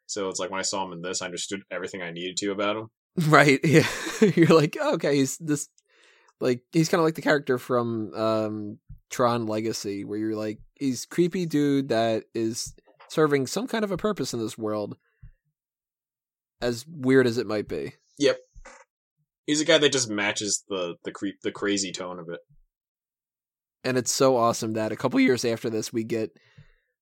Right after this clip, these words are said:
Speaker 2: well, his brother's gonna be in the new Thor movie, and he's gonna be Jeff Goldblum.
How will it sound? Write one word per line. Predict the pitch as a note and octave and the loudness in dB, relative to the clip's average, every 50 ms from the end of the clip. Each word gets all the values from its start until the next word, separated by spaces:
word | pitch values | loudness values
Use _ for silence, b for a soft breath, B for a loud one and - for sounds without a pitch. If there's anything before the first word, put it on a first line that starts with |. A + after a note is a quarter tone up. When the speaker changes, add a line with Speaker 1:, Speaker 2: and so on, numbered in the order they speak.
| _ _ | _ _
Speaker 2:
well, | A#2 A#2 | -8 -8
his | B2 A#2+ | -6 -2
brother's | C3 F3+ G3+ A#3+ G#3+ G3+ - - | 2 2 4 4 4 2 2 0
gonna | F3 F3+ F3 | 0 0 0
be | F3+ F3 | 2 0
in | F3 F#3 | 0 2
the | F3+ | 2
new | F3+ G3 F#3+ | 0 0 0
Thor | - G#3+ A#3+ A3 E3+ | 0 2 2 2 2
movie, | D3+ D3 D3+ D#3 D3+ D3+ D3+ D3+ - _ _ _ _ _ _ _ _ _ _ _ _ _ _ _ | 2 2 2 2 2 0 0 -2 -8 _ _ _ _ _ _ _ _ _ _ _ _ _ _ _
and | - A2 A2+ A2+ A2+ | -6 -4 -2 -2 -2
he's | A2+ - | -2 -2
gonna | - B2 B2 | -2 0 0
be | C3 C3 C3 | 0 2 2
Jeff | D#3 D3+ - | 2 2 6
Goldblum. | G#3 G3+ F#3+ D#3+ D3 C#3+ C#3+ C#3 | 6 6 8 8 6 4 4 2